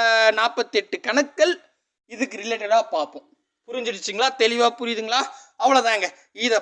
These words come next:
பார்த்தாவே நம்ம ஒரு பாருங்களேன், எக்ஸாமுக்கு முன்னாடியே ஆயிரம் கொஸ்டின் நம்ம, அஹ், ஃபுல் டெஸ்டா பார்த்துருவோம். டெய்லி கிளாஸ்ல ஆயிரம் கொஸ்டின் நம்ம முடிச்சிடுவோம். அது வந்து மே-, மே-, மேட்சா கூட இருக்கலாம். இருந்தாலும்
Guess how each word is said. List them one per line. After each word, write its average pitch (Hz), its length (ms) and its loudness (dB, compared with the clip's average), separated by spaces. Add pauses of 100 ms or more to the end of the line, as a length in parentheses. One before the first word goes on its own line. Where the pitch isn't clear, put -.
பார்த்தாவே 240 540 2
நம்ம 247 240 -2
ஒரு 196 220 -2
பாருங்களேன், 190 560 0
எக்ஸாமுக்கு 220 500 0
முன்னாடியே 214 640 -2 (480)
ஆயிரம் 240 440 2
கொஸ்டின் 285 400 -4
நம்ம, 240 160 -4 (840)
அஹ், 202 160 0
ஃபுல் 294 260 -2
டெஸ்டா 277 320 0 (100)
பார்த்துருவோம். 214 480 -2 (500)
டெய்லி 330 400 2
கிளாஸ்ல 302 440 0 (160)
ஆயிரம் 277 380 0
கொஸ்டின் 294 340 -4
நம்ம 269 120 -2
முடிச்சிடுவோம். 220 520 -4 (320)
அது 226 180 -2
வந்து 285 260 0 (100)
மே-, 254 340 -2
மே-, 214 260 -2
மேட்சா 269 440 0
கூட 277 160 -2
இருக்கலாம். 233 360 -2 (380)
இருந்தாலும் 277 680 2